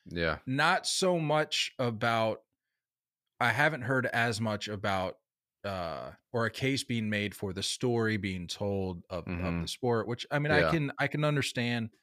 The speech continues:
Speaker 2: And, you know, it, maybe if you take that route, you,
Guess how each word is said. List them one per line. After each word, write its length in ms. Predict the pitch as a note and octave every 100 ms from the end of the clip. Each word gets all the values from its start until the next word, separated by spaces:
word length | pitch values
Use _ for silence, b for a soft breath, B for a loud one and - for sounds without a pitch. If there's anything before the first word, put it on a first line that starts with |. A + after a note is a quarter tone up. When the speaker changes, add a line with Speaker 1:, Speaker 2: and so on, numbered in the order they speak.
| _ _ _ _ _ _ -
Speaker 2:
And, 440 | G#2+ G#2 G2+ F#2 - _
you 140 | A#2 G#2
know, 380 | F#2+ G#2+ A2+ -
it, 200 | B2 A#2 _ _ _ _ _ _ _ _ _ _
maybe 640 | D#3+ D#3 G3 G#3+ A3 G#3+ F#3
if 180 | E3+
you 80 | F#3
take 300 | - F3+ F3
that 260 | D3+ E3 D#3
route, 380 | C3 A#2+ D3 - _ _ _ _ _ _ _ _ _
you, 840 | C#3+ C3+ B2+ C#3+ C#3+ C#3 C3+ B2